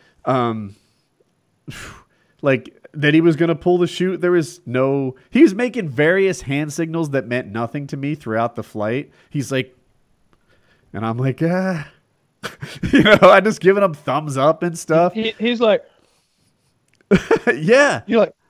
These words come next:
Speaker 1: I didn't
Speaker 2: "I,
Speaker 1: know.
Speaker 2: I don't know."
Speaker 1: I didn't know. I, uh,
Speaker 2: Yeah.
Speaker 1: I had this anxiety about the chute going out the whole time. I think you're supposed to call it a canopy. I never,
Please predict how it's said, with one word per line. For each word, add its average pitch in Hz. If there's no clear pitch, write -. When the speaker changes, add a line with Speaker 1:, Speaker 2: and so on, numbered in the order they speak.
Speaker 1:
I 185
didn't 196
Speaker 2:
"I, -
Speaker 1:
know. 240
Speaker 2:
I 190
don't 277
know." 269
Speaker 1:
I 143
didn't 160
know. 170
I, 156
uh, 143
Speaker 2:
Yeah. 285
Speaker 1:
I -
had 196
this 226
anxiety 170
about 139
the 123
chute -
going 113
out 98
the 113
whole 127
time. 110
I 95
think 165
you're 143
supposed -
to -
call 85
it -
a 76
canopy. 80
I 120
never, 147